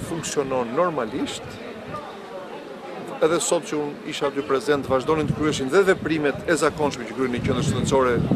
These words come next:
në këtë periudhë të vitit, ku ka një ngarkesë më të shtuar me situatën sezonale të klimit. Nga ana tjetër, bashkë me drejtorinë e shtetit publik,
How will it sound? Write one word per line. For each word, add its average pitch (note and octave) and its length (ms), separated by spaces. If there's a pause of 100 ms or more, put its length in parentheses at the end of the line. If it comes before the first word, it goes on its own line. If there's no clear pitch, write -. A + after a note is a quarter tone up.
(280)
në - 100
këtë D#3 220
periudhë C#3+ 320
të A#2+ 100
vitit, D3 320
ku C#3+ 100 (300)
ka D#3 180
një C#3+ 240
ngarkesë D3 680
më - 100
të - 100
shtuar C3+ 400
me F3 140
situatën B2+ 500
sezonale A2+ 460
të - 100
klimit. - 380 (720)
Nga E3 180
ana F#3+ 160
tjetër, - 360 (180)
bashkë E3 500
me C#3+ 80
drejtorinë C#3+ 240
e - 60
shtetit - 260
publik, - 320